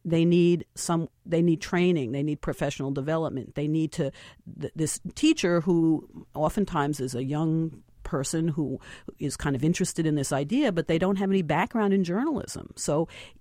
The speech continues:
they need to learn how to be journalists themselves, they, as well as how to teach journalism, two different things. And so I think the most important thing is a,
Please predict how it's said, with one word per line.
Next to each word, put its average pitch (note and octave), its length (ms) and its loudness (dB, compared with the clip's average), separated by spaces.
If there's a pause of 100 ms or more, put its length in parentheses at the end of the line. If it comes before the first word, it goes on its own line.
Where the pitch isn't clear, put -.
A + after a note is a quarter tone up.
(140)
they G3+ 320 6
need G#3 500 4
to F3+ 120 0
learn F3 340 4
how F3 140 2
to E3 60 0
be D#3 140 -2
journalists D3+ 500 -2
themselves, G#2+ 480 -4
they, D#3 300 -2 (160)
as D#3+ 280 2
well F3 320 2
as C3+ 260 -2
how - 300 -4
to D#3 80 0
teach - 400 -6
journalism, F2 560 -8
two - 200 -2
different D#3 340 0
things. A#2+ 400 -8 (400)
And E3+ 140 -2
so F3 580 2
I E3+ 140 0
think A3 240 0
the A3+ 80 0
most F#3 240 0
important G#3+ 440 -2
thing C#3+ 240 -2
is D3 320 -4
a, C#3 280 -2